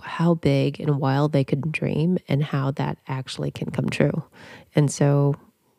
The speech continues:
one may stay small and play it safe, thinking that this is the only way that you could get what you want.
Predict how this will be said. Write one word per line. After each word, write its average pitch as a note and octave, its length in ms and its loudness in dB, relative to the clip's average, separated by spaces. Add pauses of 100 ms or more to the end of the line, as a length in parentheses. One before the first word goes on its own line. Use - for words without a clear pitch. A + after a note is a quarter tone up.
one C#3 300 0
may C3+ 200 0
stay C#3+ 280 0
small C#3 600 2
and C3+ 400 0 (320)
play D3 220 2
it C#3 140 0
safe, - 500 -2
thinking D3 340 0
that C#3+ 180 -2
this - 240 -6
is C3+ 280 -2 (360)
the D#3 100 6
only C#3+ 240 4
way C3+ 280 2
that C#3 240 -2
you C3 160 0
could C3 340 0 (540)
get - 240 0
what - 140 -8
you C#3+ 120 -2
want. D#3+ 480 -6